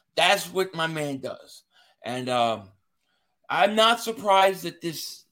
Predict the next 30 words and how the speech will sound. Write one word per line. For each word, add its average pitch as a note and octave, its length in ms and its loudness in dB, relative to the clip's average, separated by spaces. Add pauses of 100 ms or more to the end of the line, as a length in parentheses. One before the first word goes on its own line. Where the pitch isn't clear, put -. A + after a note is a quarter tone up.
(140)
this, C#3+ 360 -10
the D#3 160 -10
way D#3 320 2
it B2+ 120 -6
was C#3+ 160 -10
structured C#3+ 540 -8
was C3 160 -6
gonna B2+ 240 -8
help B2 300 -4
the - 80 -18
Eagles. A#2 400 -10 (280)
I'm C#3 160 0
not F3 240 4
surprised D3+ 520 2
the B2+ 80 -6
extension, C#3 640 -8 (340)
you C#3+ 120 -4
know, A2+ 460 -2
um, F#2+ 400 -4 (1080)
kicks D3+ 320 -8
in C#3 380 0 (180)
next C#3 560 -2
year. C#3 400 -6 (300)
Uh, G2 240 0 (100)
I'm F#3 220 -2
just - 200 -8
surprised C#3 600 -2
that, G2+ 220 -8 (480)
that A#2 240 -2 (180)
they B2+ 380 -8